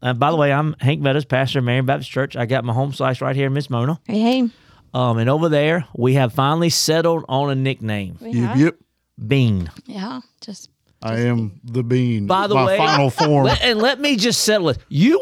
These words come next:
Speaker 1: would not believe the controversy we started.
Speaker 3: <laughs> It's been, there's been a lot going
Speaker 1: Oh, my
Speaker 3: on.
Speaker 1: Lanta,
Speaker 3: There's been a
Speaker 1: there
Speaker 3: lot.
Speaker 1: has been much discussion.
Speaker 2: Rightly so.
Speaker 1: As soon as it dropped, I'm telling you, my phone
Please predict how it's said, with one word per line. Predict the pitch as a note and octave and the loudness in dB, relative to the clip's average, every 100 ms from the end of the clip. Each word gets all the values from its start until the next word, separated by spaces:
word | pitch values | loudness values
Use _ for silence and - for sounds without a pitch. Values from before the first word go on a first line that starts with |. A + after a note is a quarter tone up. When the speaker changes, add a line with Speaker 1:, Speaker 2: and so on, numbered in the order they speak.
| B4 | 2
Speaker 1:
would | G3 | 0
not | G3 G#3+ F3 | 0 0 2
believe | D#3 C#3 D3+ A#3+ G3 A2 | 2 4 2 2 0 0
the | A#2+ - | 0 0
controversy | E3 A#3 A3+ E3+ B2+ C3 B2+ - B2+ | 2 0 0 0 2 2 2 2 2
we | A2+ F4 | 2 0
started. | - D#3+ - B2+ A#2+ B3+ | 0 0 0 0 -2 -4
Speaker 3:
<laughs> | - - - | -6 -10 -4
It's | A#3+ C#4 G#4 | -4 -4 -2
been, | D#4+ - - - | -2 -4 -8 -6
there's | D4+ D#4+ | -4 0
been | A3 | 2
a | D#3+ | 2
lot | D3 E3 F3 | 2 2 2
going | D#3+ E3+ D#3 | 0 2 2
Speaker 1:
Oh, | - | 2
my | G#3+ | 2
Speaker 3:
on. | F#3+ | 2
Speaker 1:
Lanta, | F3 F3+ A3+ A3+ G3+ | 4 2 2 2 4
Speaker 3:
There's | C3 G3 A2+ | 4 2 2
been | E3+ | 2
a | |
Speaker 1:
there | D4 | 2
Speaker 3:
lot. | - E3+ | 2 2
Speaker 1:
has | F3 D3 | 2 2
been | C3 F3 E3 C#3 C3 | 2 2 2 0 -2
much | - D#3 F3 B3 B3+ F3+ - - - - | -2 0 0 2 0 -4 -10 -14 -16 -4
discussion. | C3+ E3 A3 G#3+ G#3 - C3 G2 E2+ - - | 2 2 4 2 2 0 0 -2 -6 -12 0
Speaker 2:
Rightly | B3+ A#3 B3+ | 0 2 2
so. | B3 F#3+ F#3 G#3+ _ _ - | 2 2 0 -2 _ _ -2
Speaker 1:
As | D#3 - | 0 0
soon | - B3+ C#4+ | 0 2 2
as | C4+ B3+ | 2 0
it | B3 | 0
dropped, | E3+ G#3 E3 - - | 2 2 0 -2 0
I'm | F3 A3 | 0 2
telling | G3+ G#3+ F#3+ D3+ | 2 2 2 2
you, | A#2+ G#2 _ - | 2 0 _ -8
my | B2+ D#3 A3 | 0 2 2
phone | - G#3+ G3 D#3 | 0 0 0 0